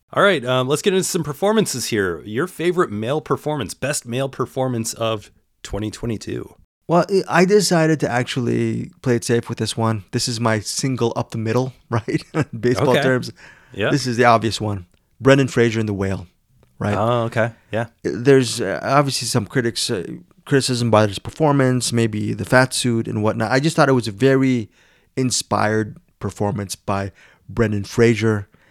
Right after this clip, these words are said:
Speaker 2: He, I, I hope he wins it. So I, I just, I don't know, The Whale itself, there, there's been critiques that some p-, are putting it as one of the worst films of the year.
Speaker 1: Oh, wow.
Speaker 2: Yeah. I, I don't know if you've seen it, Jason, but
Speaker 1: I
Speaker 2: it
Speaker 1: have
Speaker 2: was
Speaker 1: not yet.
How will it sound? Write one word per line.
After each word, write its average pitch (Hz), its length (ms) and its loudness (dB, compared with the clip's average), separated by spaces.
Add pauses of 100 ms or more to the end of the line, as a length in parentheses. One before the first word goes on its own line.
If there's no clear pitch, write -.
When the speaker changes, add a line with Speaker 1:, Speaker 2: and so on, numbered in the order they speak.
(120)
Speaker 2:
He, 107 260 -6 (260)
I, 117 160 -6 (680)
I 98 120 -2
hope 104 220 -2
he 117 60 0
wins 120 300 2
it. - 280 2 (600)
So 107 400 0
I, 92 160 -10 (300)
I 175 140 2
just, 208 360 -2 (580)
I - 80 2
don't 214 100 4
know, 147 120 6
The - 0 -
Whale 165 280 6
itself, 190 560 0
there, 147 200 4
there's 147 400 -2
been 147 180 -2
critiques 147 440 -2
that 135 100 0
some 131 260 -2
p-, - 160 -12
are 123 140 0
putting 131 240 2
it 123 80 4
as 113 160 0
one 113 160 0
of 113 60 0
the 110 80 -2
worst 110 240 -2
films 117 160 -4
of 113 60 -4
the 110 80 -4
year. 135 420 2 (320)
Speaker 1:
Oh, 123 100 -2
wow. 113 300 -4 (340)
Speaker 2:
Yeah. 127 380 0
I, 120 160 0 (100)
I - 160 6
don't 220 140 4
know 226 60 6
if 220 100 0
you've 196 120 -2
seen 202 240 0
it, 214 360 -4
Jason, 180 280 2
but 165 100 4
Speaker 1:
I - 60 2
Speaker 2:
it - 20 2
Speaker 1:
have - 100 4
Speaker 2:
was 117 60 2
Speaker 1:
not 113 200 4
yet. 87 220 -2